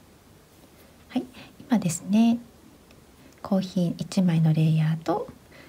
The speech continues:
影用のレイヤーができています。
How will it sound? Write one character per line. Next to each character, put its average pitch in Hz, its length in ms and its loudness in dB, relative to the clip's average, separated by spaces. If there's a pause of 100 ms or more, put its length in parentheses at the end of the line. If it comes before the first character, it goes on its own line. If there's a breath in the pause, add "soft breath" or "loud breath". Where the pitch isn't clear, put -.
影 220 280 4
用 202 240 4
の - 200 -2
レ 196 180 2
イ 180 80 2
ヤ 180 220 -2 (120)
ー - 40 -16
が 294 80 0
で 294 80 0
き - 120 -8
て - 120 -2
い 175 140 0
ま 156 180 0
す。 - 220 -10